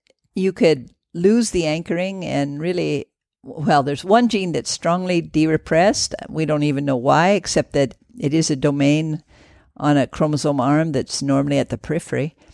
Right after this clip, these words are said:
But so are lots of other domains, and, and they don't become de-repressed when they're, they're delocalized. Um, so, um, we, we assume that,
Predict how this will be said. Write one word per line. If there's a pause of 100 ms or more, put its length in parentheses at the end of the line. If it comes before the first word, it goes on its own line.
(340)
But
so
are
lots
of
other (200)
domains,
and,
and
they
don't
become
de-repressed
when
they're,
they're
delocalized. (960)
Um, (1300)
so, (680)
um, (1400)
we,
we
assume
that,